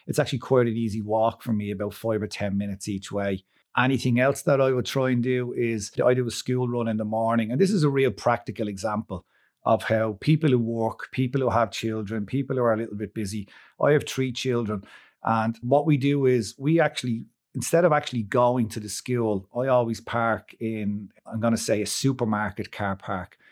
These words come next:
which is about ten minute walk away at the most. And I'll walk the younger child to school and then walk back myself. So, you know, they're the little things that I try to do. You know, I don't always have to park exactly closest to the door of anywhere I'm going.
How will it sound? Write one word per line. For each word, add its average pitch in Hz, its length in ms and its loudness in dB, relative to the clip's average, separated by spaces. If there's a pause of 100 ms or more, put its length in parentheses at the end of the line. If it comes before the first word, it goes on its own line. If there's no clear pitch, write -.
(160)
which 135 140 2
is 151 120 4
about 180 380 4 (600)
ten 135 380 0
minute 120 200 2
walk 107 380 -2
away 101 260 -2
at 98 80 -6
the 107 60 -10
most. 101 400 -6 (400)
And 107 400 0
I'll 120 140 4
walk 123 340 2
the 120 80 -2
younger 123 360 0
child 110 380 -2
to 98 80 -10
school 110 440 -4
and 104 140 -4
then 107 180 -6
walk 101 320 -2
back 107 260 -2
myself. 107 480 0
So, 113 300 -4 (420)
you 147 120 4
know, 156 100 4
they're 170 240 4
the 156 100 4
little 143 320 4
things 120 340 0
that 113 120 -4
I 113 120 -2
try 110 320 -2
to 101 140 -10
do. 104 300 -4
You 117 60 -2
know, 123 160 2
I 127 60 6
don't 147 200 2
always 120 320 2
have 117 180 -2
to 101 80 -10
park 113 500 -4
exactly 107 720 -2
closest 110 580 -2
to 113 100 0
the 98 100 0
door 104 380 -2
of 95 120 -6
anywhere 101 380 -4
I'm 95 140 -6
going. 101 340 -6